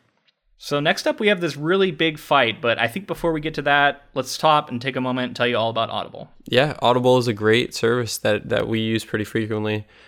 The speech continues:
Speaker 2: Uh, you're able to listen to audiobooks. They have, like, eighty thousand in their collection, and
Speaker 1: Mm-hmm.
Speaker 2: they've been nice enough to give us an affiliate link. It's audibletrial dot com forward slash ink to film.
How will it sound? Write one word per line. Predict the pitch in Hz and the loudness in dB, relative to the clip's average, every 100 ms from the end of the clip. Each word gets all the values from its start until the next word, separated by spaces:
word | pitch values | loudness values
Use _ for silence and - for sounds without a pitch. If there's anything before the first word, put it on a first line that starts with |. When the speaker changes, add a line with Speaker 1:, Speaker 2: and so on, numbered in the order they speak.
| _ | _
Speaker 2:
Uh, | - 107 101 - - | 2 4 4 0 -4
you're | - 113 | 4 6
able | 113 110 | 6 4
to | 107 | 2
listen | 113 - | 2 0
to | 110 | 0
audiobooks. | - 107 110 113 117 | 2 2 4 2 2
They | - | 2
have, | 107 | 0
like, | 104 - | 0 -2
eighty | 110 107 | -2 0
thousand | 113 107 104 107 | 2 2 2 0
in | 104 | -2
their | 104 | -2
collection, | - 107 104 - 104 110 - | 0 0 0 -6 -8 -10 -6
and | 107 104 104 101 - - - - | -2 -2 -2 -4 -10 -20 -20 -12
Speaker 1:
Mm-hmm. | 123 139 - _ _ | -8 -8 -10 _ _
Speaker 2:
they've | 120 120 113 | 2 4 6
been | 117 | 4
nice | 120 131 | 4 4
enough | 123 117 | 2 2
to | |
give | 117 117 | 0 0
us | 113 | 0
an | 113 | -2
affiliate | - 127 120 | 2 2 2
link. | 110 104 | 0 -4
It's | 101 - | -6 -4
audibletrial | 110 117 123 123 - 113 110 | 2 2 2 0 2 4 4
dot | 104 104 | 2 0
com | - 110 113 120 | 2 0 0 -2
forward | 113 110 | -2 -2
slash | - 107 - | 0 -2 -2
ink | 127 113 | -6 -4
to | 113 | -6
film. | - 104 110 131 | -4 -2 -2 -6